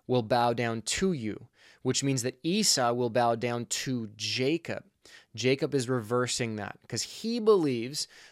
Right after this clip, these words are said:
the reason why, uh, Esau is so mad at him is because he stole that blessing that was meant for him. As I've discussed before, the patriarchal blessing, uh,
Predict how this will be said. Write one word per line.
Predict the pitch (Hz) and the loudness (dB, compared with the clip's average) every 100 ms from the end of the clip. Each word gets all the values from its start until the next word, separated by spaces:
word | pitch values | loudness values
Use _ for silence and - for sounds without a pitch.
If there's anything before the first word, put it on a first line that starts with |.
| - | -4
the | 131 127 | -2 0
reason | 131 165 160 147 135 | 2 2 2 0 0
why, | 131 131 117 110 117 139 - - _ - | 0 0 0 -2 -2 -6 -14 -20 _ -14
uh, | 123 | -6
Esau | 160 156 147 135 | 0 4 4 4
is | 127 | 4
so | - 127 | 2 0
mad | 127 139 147 | 0 2 4
at | 135 110 | 2 0
him | 107 120 | -4 -6
is | 117 | -4
because | 120 - 123 | -6 -4 -2
he | 127 | -2
stole | 123 - - 135 135 135 | 0 0 2 4 4 4
that | 127 123 | 2 0
blessing | 131 127 123 - 120 | 0 0 0 0 -4
that | 113 | -6
was | 117 | -6
meant | 113 113 - | -6 -8 -8
for | - | -12
him. | 104 120 107 - | -8 -6 -6 -8
As | 117 | -2
I've | 120 | 0
discussed | 120 - 165 160 | 0 0 2 0
before, | 139 - 143 | -2 0 2
the | 117 | 0
patriarchal | - 143 139 151 127 123 | -2 -4 0 0 0 -2
blessing, | 117 127 - 113 107 - - - - | 2 2 2 0 -6 -14 -20 -20 -8
uh, | - 120 | -2 0